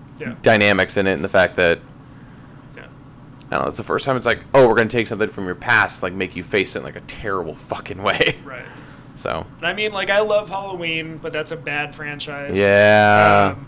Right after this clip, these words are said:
Speaker 2: The se-, the new ones are good, though.
Speaker 1: I like the new one. I'm
Speaker 2: New ones are
Speaker 1: really
Speaker 2: good.
Speaker 1: looking forward to the new, the one coming out in October.
Speaker 2: He's supposed to go off the fucking wall from what I've heard.
Speaker 1: It
Speaker 2: Like, they're
Speaker 1: looks
Speaker 2: make-,
Speaker 1: great.
Speaker 2: they're
Speaker 1: There's,
Speaker 2: making, like, him go nuts.
Speaker 1: there's a bigger body count in the trailer
Speaker 2: Yeah.
Speaker 1: for the new Halloween than in, like, any <laughs> Halloween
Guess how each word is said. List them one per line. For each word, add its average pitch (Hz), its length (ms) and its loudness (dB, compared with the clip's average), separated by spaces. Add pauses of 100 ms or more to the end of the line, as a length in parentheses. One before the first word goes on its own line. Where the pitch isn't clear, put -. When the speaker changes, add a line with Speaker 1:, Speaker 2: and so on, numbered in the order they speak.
Speaker 2:
The 139 80 4
se-, 190 200 4
the 160 120 6
new 170 180 8
ones 160 160 6
are 202 60 6
good, 196 180 2
though. 67 180 0
Speaker 1:
I 180 140 -2
like 220 200 0
the 233 100 -6
new 208 120 -8
one. 190 220 -6
I'm 180 160 -6
Speaker 2:
New 208 100 4
ones 208 160 2
are 196 40 4
Speaker 1:
really 185 140 2
Speaker 2:
good. 165 120 0
Speaker 1:
looking 185 240 -8
forward 165 540 -8
to 160 400 -10 (160)
the 165 120 -10
new, 160 260 -10 (100)
the 160 140 -6
one 151 220 -10
coming 160 220 -12
out 151 220 -12 (100)
in 165 100 -14
October. - 640 -12
Speaker 2:
He's 175 220 4
supposed 370 280 4
to 185 40 -6
go 185 100 6
off 220 120 4
the 98 100 2
fucking 120 340 0
wall 104 280 4
from 95 160 -4
what 85 80 2
I've 85 100 2
heard. 85 180 0
Speaker 1:
It 85 40 2
Speaker 2:
Like, - 60 2
they're 175 80 0
Speaker 1:
looks 156 120 4
Speaker 2:
make-, 156 140 6
Speaker 1:
great. 156 220 -6
Speaker 2:
they're - 120 -18 (140)
Speaker 1:
There's, - 20 2
Speaker 2:
making, 135 220 2
like, 98 120 2
him 95 120 -4
go 85 100 -4
nuts. 92 460 -2
Speaker 1:
there's 427 160 -2
a - 60 -2
bigger 240 300 0
body 175 300 0
count 180 320 -6
in 170 120 -14
the 156 100 -12
trailer 151 880 -8 (180)
Speaker 2:
Yeah. 110 220 2
Speaker 1:
for - 80 -4
the 160 60 -2
new 151 140 -6
Halloween 151 380 -6
than 143 160 -12
in, 147 80 -10
like, 147 220 -12
any 147 180 -10
<laughs> 143 80 -12
Halloween 156 480 -8